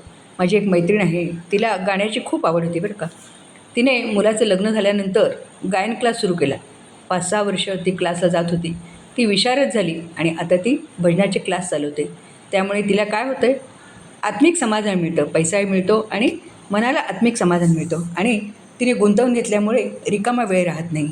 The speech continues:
ती सतत कशात तरी गुंतलेली असते. मैत्रिणींनो, आपल्या आजूबाजूला कित्येक गोष्टी असतात आपल्या शिकण्यासारख्या.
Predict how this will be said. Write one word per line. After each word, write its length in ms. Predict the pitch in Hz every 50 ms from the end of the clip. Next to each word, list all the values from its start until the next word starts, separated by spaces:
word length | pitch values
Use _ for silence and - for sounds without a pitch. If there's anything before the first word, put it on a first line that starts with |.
| - - - -
ती 80 | -
सतत 220 | - - 185 - 220 - -
कशात 200 | 180 - 185 180 175
तरी 140 | 190 196 269 294 - - - - - - - -
गुंतलेली 400 | 202 202 202 226 269 262 214 160
असते. 220 | - - - - - - - - - - - - -
मैत्रिणींनो, 460 | 185 185 185 185 190 190 190 208 196 165 - - - - - - - -
आपल्या 240 | 202 196 262 262 262 -
आजूबाजूला 560 | 180 180 196 240 226 214 208 214 214 208 208 214 208 - - - - - -
कित्येक 280 | - 269 - - 320
गोष्टी 320 | 285 240 233 - - - 202
असतात 280 | 180 180 - 165 151 147 - - - -
आपल्या 220 | - - - 160 170
शिकण्यासारख्या. 640 | 165 - 165 165 170 185 175 175 - 170 - 156